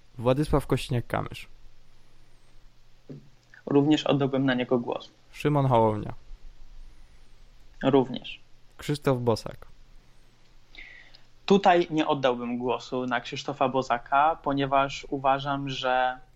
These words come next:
Speaker 2: dla mnie pis jest partią skrajnie konserwatywną.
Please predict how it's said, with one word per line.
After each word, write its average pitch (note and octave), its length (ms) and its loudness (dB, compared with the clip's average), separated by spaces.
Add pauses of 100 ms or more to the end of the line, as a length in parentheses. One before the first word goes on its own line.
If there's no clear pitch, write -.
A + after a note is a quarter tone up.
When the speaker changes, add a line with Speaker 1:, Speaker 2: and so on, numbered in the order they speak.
(760)
Speaker 2:
dla D#3+ 120 6
mnie F#3+ 180 -6
pis D#3 420 -6 (260)
jest D#3 420 -6 (720)
partią C#3+ 640 -2
skrajnie B2+ 540 -2
konserwatywną. A#2+ 920 -6